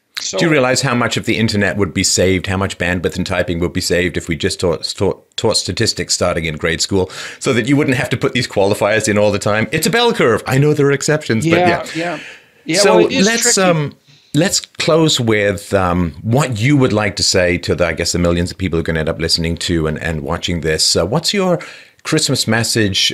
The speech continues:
Speaker 2: uh, particularly, I guess, looking forward into, I think, what's gonna be an extremely exciting year in twenty eighteen?
Speaker 1: Well, let's,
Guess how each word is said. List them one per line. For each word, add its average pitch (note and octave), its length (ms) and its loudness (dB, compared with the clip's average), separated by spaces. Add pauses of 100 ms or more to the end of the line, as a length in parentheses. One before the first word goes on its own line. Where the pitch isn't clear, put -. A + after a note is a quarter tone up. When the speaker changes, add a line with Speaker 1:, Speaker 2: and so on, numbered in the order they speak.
Speaker 2:
uh, F2 180 0
particularly, F#2 640 0
I F2 80 0
guess, F#2+ 200 -2
looking G#2+ 240 -2
forward - 420 -2
into, F#2+ 420 0
I E2+ 60 -2
think, A#2 300 -4
what's F2 160 -4
gonna F#2 200 -2
be E2 240 -4
an E2 60 -4
extremely G#2+ 840 -4
exciting D#2+ 560 -4
year C#2+ 260 -2
in D2+ 200 -8
twenty D2 280 -8
eighteen? C2+ 120 -2
Speaker 1:
Well, B3 140 4
let's, C#4+ 320 -2